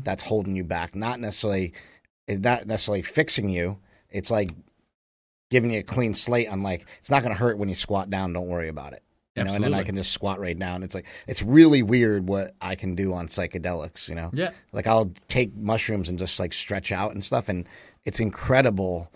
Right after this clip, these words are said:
Speaker 1: And so I think, like, as we move forward, and I'm not recommending people go out and do this, but I think
Speaker 2: I
Speaker 1: it will
Speaker 2: am.
Speaker 1: be part
Speaker 2: <laughs>
Speaker 1: of, it will be part of therapy, I think,
Speaker 2: I hope
Speaker 1: you
Speaker 2: so.
Speaker 1: know,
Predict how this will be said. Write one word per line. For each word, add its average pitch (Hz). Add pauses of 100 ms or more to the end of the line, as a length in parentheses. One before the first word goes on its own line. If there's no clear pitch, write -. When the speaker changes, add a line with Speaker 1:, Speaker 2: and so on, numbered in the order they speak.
(260)
Speaker 1:
And 101
so 127
I 113
think, 135
like, 113
as 107
we 101
move 101
forward, 107
and 107
I'm 120
not 107
recommending 92
people 87
go 90
out 87
and 80
do 95
this, 87 (280)
but 104
I 110
think 143 (100)
Speaker 2:
I 117
Speaker 1:
it 107
will 131
Speaker 2:
am. 123
Speaker 1:
be 127
part 151
Speaker 2:
<laughs> -
Speaker 1:
of, 104 (400)
it 127
will 131
be 127
part 147
of 104
therapy, 120
I 80
think, 87
Speaker 2:
I 131
hope 185
Speaker 1:
you 190
Speaker 2:
so. 113
Speaker 1:
know, 92